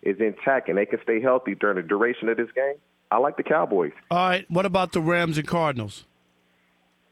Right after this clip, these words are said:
Speaker 1: That game is, is interesting because the first game, Cardinals beat 'em relatively easy. Second game, I believe it was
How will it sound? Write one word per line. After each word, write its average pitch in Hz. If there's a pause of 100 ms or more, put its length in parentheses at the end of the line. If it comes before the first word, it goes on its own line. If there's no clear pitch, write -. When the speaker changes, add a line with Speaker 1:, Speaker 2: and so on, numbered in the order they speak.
(160)
Speaker 1:
That 139
game 135
is, 104
is 98
interesting 107
because 92 (520)
the 92
first 135
game, 95 (160)
Cardinals 107
beat 104
'em 90
relatively 98
easy. 85 (440)
Second 120
game, 104
I 95
believe 98
it 95
was 87